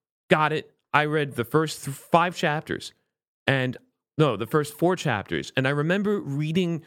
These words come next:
the heading on chapter five, and then something clicked in my brain, and I put the book down, and I stopped reading for pleasure. Like, that's, I don't know what happened, except for the fact that within that year, I got a television and the internet in my room,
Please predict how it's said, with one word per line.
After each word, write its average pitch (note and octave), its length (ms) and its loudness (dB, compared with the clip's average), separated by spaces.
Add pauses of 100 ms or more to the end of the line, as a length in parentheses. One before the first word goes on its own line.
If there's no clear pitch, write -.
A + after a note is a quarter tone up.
(280)
the G2+ 60 0
heading B2 480 -2 (420)
on G#2 140 2
chapter C3+ 420 0
five, B2+ 580 -2 (400)
and C3+ 100 2
then C3 120 0
something E3 240 0
clicked - 420 -4
in D3 100 0
my B2 140 0
brain, A#2+ 500 -2 (360)
and A2+ 100 2
I A2 60 0
put C3+ 180 -4
the A2+ 80 -4
book C3+ 220 0
down, G2+ 360 -2
and A2 140 0
I G2 60 -2
stopped - 340 -2
reading F#2+ 220 -4
for - 100 -12
pleasure. E2+ 380 -8 (1500)
Like, C3 280 2
that's, C#3 540 0
I D3 120 4
don't E3 140 0
know D#3+ 100 2
what D3 160 0
happened, F3 500 -4 (640)
except - 280 2
for D3+ 80 0
the C#3 100 0
fact B2+ 300 0
that C3 100 0
within D#3 300 0
that A2+ 140 0
year, A2 200 0
I A2 60 2
got A2 240 0 (120)
a - 80 2
television G#2+ 520 0
and G2 80 0
the G#2 100 0
internet A2+ 280 -2
in - 40 -8
my D2 80 -4
room, C#2+ 240 -4